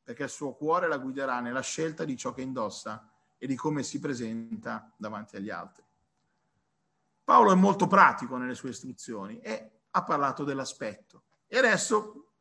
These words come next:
dà un'altra istruzione che riguarda l'atteggiamento. Abbiamo già visto come le due cose siano unite. Quando aggiunge, "Si veste nel modo decoroso", poi dà dei dettagli, ma c'è un,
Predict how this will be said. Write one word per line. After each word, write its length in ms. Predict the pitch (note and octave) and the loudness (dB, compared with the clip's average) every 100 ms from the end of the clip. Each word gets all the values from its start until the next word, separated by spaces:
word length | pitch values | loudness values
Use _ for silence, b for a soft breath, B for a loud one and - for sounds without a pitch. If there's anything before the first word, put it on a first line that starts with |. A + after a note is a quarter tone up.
| _ | _
dà 180 | F#3 | 2
un'altra 400 | F#3 G3+ A#3+ F3+ | 6 8 6 6
istruzione 480 | D3+ G3 G3 D3+ D3 | -2 -4 -4 -4 -4
che 100 | C#3+ | -2
riguarda 420 | C#3 D3 D#3 D#3 | -2 2 2 2
l'atteggiamento. 760 | C#3+ C3+ C#3+ C3 D#3 G#3 D#3 C3 | -2 -2 -6 -6 -6 -4 -6 -6
Abbiamo 260 | C3+ D3+ D3+ | -6 -6 -4
già 120 | D3+ | -4
visto 280 | G3 D#3 D3 | -4 -6 -8
come 180 | C#3 | -8
le 80 | C#3 | -8
due 140 | D3 D3 | -6 -4
cose 280 | F3 D#3 | -2 -2
siano 280 | C3 D3 C#3 | -6 -8 -8
unite. 460 | F3 F3+ A#2+ A2 - b b _ | -6 -8 -8 -12 -12 b b _
Quando 320 | F#3+ F3+ G3+ | 2 4 4
aggiunge, 840 | G#3 D#3 D3+ D3 D3+ D3 - _ | 2 -2 -4 -4 -4 -4 -8 _
"Si 160 | - - | -12 -2
veste 260 | G#3+ F#3 D#3+ | -2 0 -2
nel 100 | E3+ | 0
modo 220 | G3 F3 | -2 -2
decoroso", 580 | D3+ D#3 F3+ F#3 D#3 B2 | -4 -4 0 0 -2 -4
poi 240 | D#3+ D3 | -4 -4
dà 120 | C3 | -4
dei 120 | B2+ C#3+ | -4 -4
dettagli, 500 | G3 F#3+ B2 B2+ C#3 | -6 -2 -2 -2 -4
ma 280 | D3 C#3+ - _ | -4 -4 -12 _
c'è 140 | - D3+ | -12 -10
un, 260 | D3+ C#3+ | -10 -12